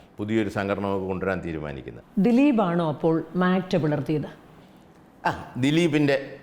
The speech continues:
Speaker 1: ഒരു ഓപ്പറേഷനാണ് മാക്ട പിളർത്താൻ. ദിലീപിൻ്റെ ഓപ്പറേഷനിൽ ഇന്നത്തെ ഫെഫ്കയുടെ ജനറൽ സെക്രട്ടറി ഉണ്ണികൃഷ്ണനുമായിട്ടുള്ള ഒരു കോൺട്രാക്റ്റിൽ സൂപ്പർ താരങ്ങളും ഇവരൊക്കെ കൂടി ഇരുന്നുള്ള ഒരു പ്ലാനിങ്ങിലാണ് മാക്ട ഫെഡറേഷൻ തകർത്തത്. അതിന്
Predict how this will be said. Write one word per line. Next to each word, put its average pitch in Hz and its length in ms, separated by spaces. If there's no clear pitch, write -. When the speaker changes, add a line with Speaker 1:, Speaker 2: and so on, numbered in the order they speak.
Speaker 1:
ഒരു 117 280
ഓപ്പറേഷനാണ് 113 720
മാക്ട 92 340
പിളർത്താൻ. 76 400
ദിലീപിൻ്റെ 120 560
ഓപ്പറേഷനിൽ 101 680
ഇന്നത്തെ 113 300
ഫെഫ്കയുടെ 104 440
ജനറൽ 95 200
സെക്രട്ടറി 92 360
ഉണ്ണികൃഷ്ണനുമായിട്ടുള്ള 90 920
ഒരു 82 100
കോൺട്രാക്റ്റിൽ 82 680
സൂപ്പർ 98 260
താരങ്ങളും 90 680
ഇവരൊക്കെ 87 340
കൂടി 85 200
ഇരുന്നുള്ള 85 280
ഒരു 82 100
പ്ലാനിങ്ങിലാണ് 87 840
മാക്ട 87 320
ഫെഡറേഷൻ 85 440
തകർത്തത്. 78 440
അതിന് 87 280